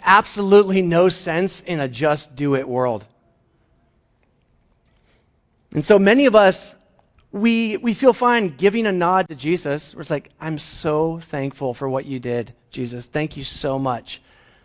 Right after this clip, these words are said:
But then there's this other part of us that, that is, that's inside of us that's telling us that we better get busy. We better get going if we're gonna make our life count. So it leaves us suspicious.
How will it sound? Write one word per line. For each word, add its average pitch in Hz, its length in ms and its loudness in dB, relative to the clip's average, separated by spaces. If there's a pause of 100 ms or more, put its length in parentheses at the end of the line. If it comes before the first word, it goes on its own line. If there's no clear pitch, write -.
(160)
But - 120 4
then 202 100 2
there's 214 160 0
this 185 140 -8
other 208 220 2
part 160 260 2
of 151 100 0
us 151 280 -2
that, 143 340 -2 (480)
that 170 140 2
is, 156 200 -4 (240)
that's - 440 -6 (680)
inside 185 380 4
of 202 100 4
us 196 140 4
that's 170 240 -2
telling 202 320 0
us 185 120 0
that 139 120 -8
we 180 140 -2
better 196 540 0
get 151 340 -6
busy. 139 520 -2 (1000)
We 175 80 0
better 202 260 6
get 190 180 2
going 165 300 2
if 127 120 -8
we're 151 80 -4
gonna 156 140 -2
make 139 200 -2
our 131 120 -4
life 113 260 -2
count. 104 320 -12 (1900)
So 165 200 6
it 160 60 2
leaves 185 280 0
us 175 220 2
suspicious. - 1080 -6